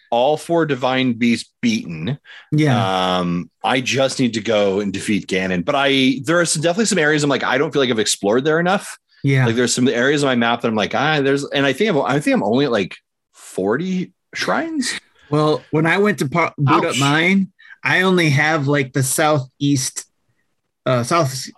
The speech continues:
Speaker 2: yeah, southeast end of the <laughs> island or whatever you want, of Hyrule unlocked <laughs> on the map.
Speaker 1: Oh, wow.
Speaker 2: I still
Speaker 1: Okay, so you're
Speaker 2: have,
Speaker 1: way behind.
Speaker 3: Wow,
Speaker 2: I
Speaker 3: so
Speaker 2: still
Speaker 3: you've
Speaker 2: have
Speaker 3: got,
Speaker 2: a lot to unlock.
Speaker 3: you've got some major towers you haven't hit yet.
Speaker 2: Yeah,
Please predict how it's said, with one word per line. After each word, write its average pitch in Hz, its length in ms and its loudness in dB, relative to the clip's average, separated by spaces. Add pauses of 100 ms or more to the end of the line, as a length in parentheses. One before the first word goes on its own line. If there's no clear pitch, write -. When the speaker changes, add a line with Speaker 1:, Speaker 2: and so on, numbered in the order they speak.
(200)
Speaker 2:
yeah, 151 200 0
southeast 143 760 0
end 143 360 2
of 131 220 0
the 127 140 -2
<laughs> - 40 -4
island 131 600 2
or 143 140 2
whatever 139 260 0
you 135 100 2
want, 131 140 0
of 131 160 -2
Hyrule 131 720 0 (600)
unlocked 135 800 0 (180)
<laughs> 196 260 -2
on 143 120 0
the 147 60 2
map. 135 280 2
Speaker 1:
Oh, 101 40 0
wow. 110 240 0
Speaker 2:
I - 320 0
still 175 140 0
Speaker 1:
Okay, 98 100 -2
so - 120 -2
you're 135 200 0
Speaker 2:
have, 90 200 -2
Speaker 1:
way 123 260 2
behind. 98 280 0
Speaker 3:
Wow, 185 160 4
Speaker 2:
I - 100 2
Speaker 3:
so 127 160 -2
Speaker 2:
still 220 200 0
Speaker 3:
you've 139 100 -2
Speaker 2:
have 196 120 0
Speaker 3:
got, 175 160 2
Speaker 2:
a 151 40 -2
lot 156 300 -2
to 151 180 -2
unlock. 131 440 0
Speaker 3:
you've 208 160 0
got 190 160 2 (180)
some 139 360 -4 (300)
major 147 340 0
towers 143 460 -2
you 110 80 0
haven't 107 260 0
hit 110 200 -2
yet. 113 280 -6
Speaker 2:
Yeah, 123 360 0